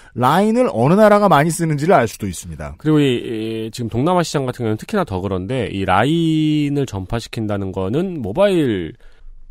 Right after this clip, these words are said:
Speaker 2: 화폐를
Speaker 1: 네.
Speaker 2: 전파를 시킨다는 거잖아요. 핀테크 시장을.
Speaker 1: 그렇죠.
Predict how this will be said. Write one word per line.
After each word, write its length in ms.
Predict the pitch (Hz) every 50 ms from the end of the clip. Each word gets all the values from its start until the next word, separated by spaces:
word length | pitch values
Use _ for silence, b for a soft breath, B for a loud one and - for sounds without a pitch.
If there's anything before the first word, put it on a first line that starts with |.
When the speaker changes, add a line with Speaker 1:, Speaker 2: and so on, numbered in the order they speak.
| - - -
Speaker 2:
화폐를 480 | - - 220 - 185 160 143 117 101 85
Speaker 1:
네. 100 | 78 -
Speaker 2:
전파를 260 | 117 123 120 107 101
시킨다는 380 | - - - 147 135 120 104 90
거잖아요. 360 | 87 82 82 80 80 104 120
핀테크 340 | - - 170 160 170 - - 107
시장을. 280 | - - - - 143
Speaker 1:
그렇죠. 240 | 147 80 - -